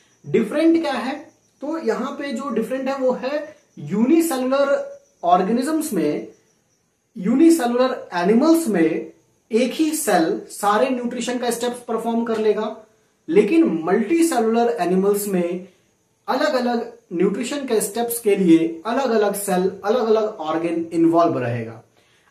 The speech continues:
आज हम लोग इस वीडियो लेक्चर में कंप्लीट करेंगे यूनिसेलुलर एनिमल्स का न्यूट्रिशन,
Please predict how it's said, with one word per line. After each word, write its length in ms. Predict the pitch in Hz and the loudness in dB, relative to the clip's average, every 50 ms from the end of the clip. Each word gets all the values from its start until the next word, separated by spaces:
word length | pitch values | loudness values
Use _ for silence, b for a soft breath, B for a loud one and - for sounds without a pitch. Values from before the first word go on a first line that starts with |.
| b b | b b
आज 200 | 185 220 269 247 | 0 0 0 0
हम 200 | 254 262 269 277 | -2 -4 -6 -6
लोग 340 | 277 285 285 262 233 - - 226 | -6 -6 -6 -6 -8 -10 -10 -8
इस 180 | 226 196 - 185 | -8 -8 -8 -6
वीडियो 320 | 160 170 180 196 262 277 | -4 -2 -2 -2 -2 -4
लेक्चर 380 | 269 254 - - - - 254 254 | -4 -4 -6 -6 -6 -6 -4 -4
में 280 | 254 226 208 214 208 - | 0 0 0 0 0 0
कंप्लीट 440 | 214 208 202 202 240 277 - - | -4 -4 -4 -4 -6 -6 -6 -4
करेंगे 600 | - 233 240 247 240 202 190 190 208 - - B B B B B B B B - | -4 -2 0 0 0 0 0 0 -2 -4 -6 B B B B B B B B -14
यूनिसेलुलर 880 | 143 147 160 226 294 294 294 330 - - 262 240 233 240 247 247 - - - | -10 -4 0 2 4 4 4 4 4 2 0 0 0 0 0 -2 -2 -4 -6
एनिमल्स 440 | 175 175 180 180 196 208 214 208 - | -2 0 2 2 2 2 0 -2 -2
का 100 | 233 214 | -2 0
न्यूट्रिशन, 760 | 208 180 160 151 147 143 143 139 131 127 123 113 113 113 | 0 2 2 0 0 -2 -4 -6 -6 -6 -6 -8 -8 -10